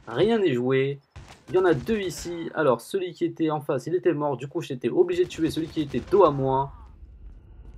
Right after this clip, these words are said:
On réapparaît de l'autre côté du spawn. Du coup, on va aller regarder s'il y a des ennemis ici. Alors, ici, il y a une personne qui joue pas. Toujours la même que tout à l'heure. Mais on s'en fout, on le tue.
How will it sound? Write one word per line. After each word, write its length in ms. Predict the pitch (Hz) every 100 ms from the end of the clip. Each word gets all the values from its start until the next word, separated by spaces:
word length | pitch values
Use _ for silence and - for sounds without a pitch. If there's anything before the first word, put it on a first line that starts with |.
| - - - - - - - - - - - - - - - _ _ _
On 120 | 185
réapparaît 440 | 202 208 202 180 147
de 140 | 117
l'autre 240 | 123 220 233
côté 160 | 180
du 140 | 147 139
spawn. 300 | - 147 151
Du 120 | 156
coup, 120 | 175
on 80 | 147
va 100 | 123
aller 80 | 120
regarder 340 | 131 127 123
s'il 220 | - -
y 20 |
a 60 | 214
des 140 | 180 151
ennemis 260 | 143 135
ici. 540 | 123 - 135 139 143 - _ _ _ _ _ _
Alors, 260 | - 104 - -
ici, 320 | 185 160 156
il 120 | 120
y 60 | 127
a 60 | 185
une 120 | 175
personne 320 | 160 - 143
qui 120 | 135
joue 120 | 135
pas. 220 | 131 139 135
Toujours 240 | 180 170
la 100 | 151
même 140 | 151
que 80 | 139
tout 120 | 127
à 40 | 131
l'heure. 320 | 127 131 131
Mais 140 | 131 185
on 120 | 175
s'en 180 | - 147
fout, 240 | - 147 -
on 100 | 180
le 140 | 156
tue. 480 | 139 - 139 143 156